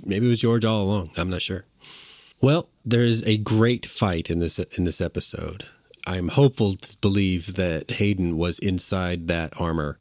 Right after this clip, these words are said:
doing all of the, all that stunt work,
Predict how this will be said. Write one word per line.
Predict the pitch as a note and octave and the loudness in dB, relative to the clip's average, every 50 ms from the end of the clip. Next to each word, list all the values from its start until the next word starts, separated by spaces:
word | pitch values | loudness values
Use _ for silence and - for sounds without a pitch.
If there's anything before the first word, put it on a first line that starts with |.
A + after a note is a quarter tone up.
| - - | -4 -2
doing | G#2 A2 G2 F#2+ F#2 F2 F2 | 0 2 2 2 2 0 0
all | D#2 E2 E2+ F2 E2+ | 0 0 0 0 0
of | E2+ E2 | -2 -2
the, | E2+ E2 D#2+ D2+ D2+ - - _ - | -2 -2 -2 -2 -4 -8 -12 _ -4
all | - F2+ F2+ | -2 -2 0
that | E2+ E2+ E2+ D#2+ | 0 -2 -2 -4
stunt | - - - - F2 E2 - | -4 -4 -2 -2 -2 -2 -4
work, | - D2+ D2+ C#2 C2 - - - - - | -4 -4 -4 -4 -6 -8 -12 -14 -16 -18